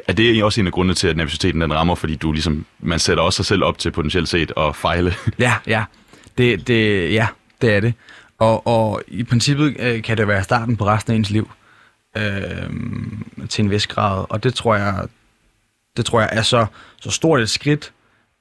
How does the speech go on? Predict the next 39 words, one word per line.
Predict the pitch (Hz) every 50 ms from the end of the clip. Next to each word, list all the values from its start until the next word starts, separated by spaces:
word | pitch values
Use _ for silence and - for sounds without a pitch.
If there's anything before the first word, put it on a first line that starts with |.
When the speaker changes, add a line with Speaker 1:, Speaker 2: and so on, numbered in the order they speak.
| -
Speaker 2:
øh, | 110 107 98 85 82 67 62 60
i | - 107
forhold | 104 - 117 117 104
til | 110
så | 107 110
mange | 117 120 123 113
andre, | 113 113 113 143 131 113 101 78 90 95
både | - 104 110 113 - -
uddannelsesmæssige | 135 127 151 135 113 - - 117 110 - - 95
ting, | - 120 117 113 101 - -
Speaker 1:
Mm. | - 87
Speaker 2:
øh, | 82 87 87 82 85 71 67 53 - - 104
men | 104 98
også | 110 -
beslutninger | - 135 - 139 139 143 147 123 107 95 98 -
i | - 113
sit | 104 92 110 110
liv | 120 123 85
indtil | 120 120 - 120 120
nu, | 117 117 117 131 -
at, | - 113 101 - -
øh, | 87 85 78 - - - - - 113 - - _ _ _ _ _ _ -
der | 101
er, | 87 104 117 120
har | 123 139 165
ikke | 160 143
noget, | 131 127
været, | 117 120 - 120 120 104
været | 113 117
noget, | 123 117
der | 110 107
er |
lige | 110 110
så | 107 113
stort. | - - 104 85 - - - - -
Speaker 1:
Det | - - -
er |
jo | 98 87
store | - - 110 127 113